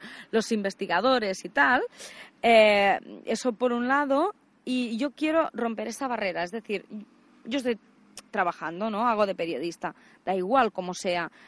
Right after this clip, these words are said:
nunca sabemos cómo es el que tenemos al otro lado de la pantalla, yo porque hago tele o del micro, ¿no? Y, y esa ha sido la actitud,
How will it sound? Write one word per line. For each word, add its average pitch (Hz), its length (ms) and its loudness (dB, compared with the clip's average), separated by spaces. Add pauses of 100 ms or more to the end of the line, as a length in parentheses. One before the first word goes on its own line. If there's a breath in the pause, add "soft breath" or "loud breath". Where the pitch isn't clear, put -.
nunca 240 240 0
sabemos 214 560 -2
cómo 185 320 -6
es 185 180 -6
el 175 120 -8
que 185 120 -8
tenemos 180 420 -8
al 160 120 -6
otro 170 240 -8
lado 165 300 -6
de 160 80 -6
la 160 100 -6
pantalla, 151 560 -8 (100)
yo 160 140 -10
porque 165 300 -10
hago 165 240 -6
tele 170 320 -6 (240 loud breath)
o 208 100 0
del 202 160 2
micro, 175 400 -8
¿no? 226 200 -8 (400 loud breath)
Y, 262 360 0 (180)
y 240 140 -2
esa 359 140 0
ha 359 40 2
sido 311 280 -2
la 269 80 4
actitud, 165 480 -8